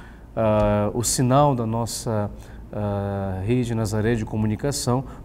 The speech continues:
possa chegar, que, portanto, os bispos sejam sempre iluminados pelo Espírito Santo.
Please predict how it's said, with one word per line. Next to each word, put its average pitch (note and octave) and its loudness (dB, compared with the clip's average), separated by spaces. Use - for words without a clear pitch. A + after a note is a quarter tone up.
possa A#2 -2
chegar, C3 0
que, - -8
portanto, A#2+ -2
os A#2 -6
bispos A2+ -6
sejam A#2 2
sempre B2 -2
iluminados A2 0
pelo A2 2
Espírito A#2 -4
Santo. - -8